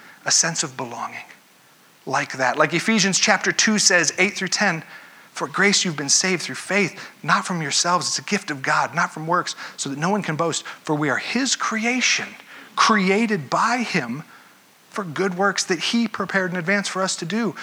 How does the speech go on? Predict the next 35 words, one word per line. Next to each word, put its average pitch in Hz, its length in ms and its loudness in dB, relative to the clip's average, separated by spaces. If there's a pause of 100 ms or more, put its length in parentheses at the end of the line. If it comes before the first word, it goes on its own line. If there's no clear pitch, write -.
(160)
You 196 140 4
will 214 120 2
never 196 440 0
experience 170 880 -4
life - 680 -2 (640)
like 180 160 0
when 180 120 2
you're 165 80 2
doing 202 260 0
what 160 120 -2
you're 156 80 -2
created 156 540 0
to 135 80 -4
do. 226 320 -8 (1160)
But 127 100 -10
then 247 140 -4
I 311 40 0
started 240 300 0
thinking 202 260 -2
this, 135 300 0 (920)
"I 233 120 -2
don't 214 160 -2
just - 220 -4
wanna 190 120 -2
teach - 340 -4
that, - 260 -6 (680)
because 165 320 -2 (720)
who 196 360 -2
is 160 120 -2
the 165 80 -2
hero 170 280 0
of 147 120 -4
that 170 160 -2
story? 165 420 -6 (640)
You. 170 340 -6